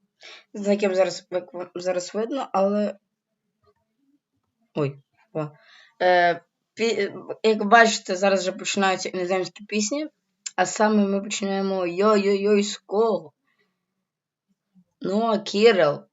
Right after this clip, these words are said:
Пісня Like What You See. Подобає-,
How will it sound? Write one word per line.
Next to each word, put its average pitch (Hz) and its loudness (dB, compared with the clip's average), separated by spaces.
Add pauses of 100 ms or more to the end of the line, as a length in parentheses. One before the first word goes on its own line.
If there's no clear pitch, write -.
(240)
Пісня 208 -2
Like 196 2
What 170 -4
You 170 -4
See. 170 -8 (1300)
Подобає-, 202 -2